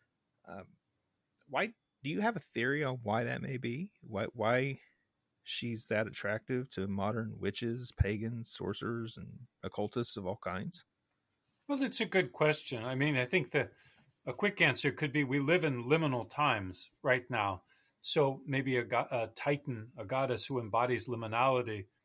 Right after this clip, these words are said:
Speaker 2: just seems appropriate to our age, you know? There's something she's meant to,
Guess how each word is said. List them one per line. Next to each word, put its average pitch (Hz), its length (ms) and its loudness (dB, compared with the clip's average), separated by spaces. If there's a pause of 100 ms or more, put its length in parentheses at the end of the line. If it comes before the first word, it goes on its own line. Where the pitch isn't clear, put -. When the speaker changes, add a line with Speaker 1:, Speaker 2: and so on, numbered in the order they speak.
(200)
Speaker 2:
just - 260 0
seems 143 280 2
appropriate 127 640 2 (120)
to 135 120 -2
our 117 160 4
age, 123 480 -2
you 113 100 -8
know? 113 260 -4 (300)
There's 120 180 -4
something 143 320 2
she's 113 240 -6
meant 123 220 -4
to, 113 200 -2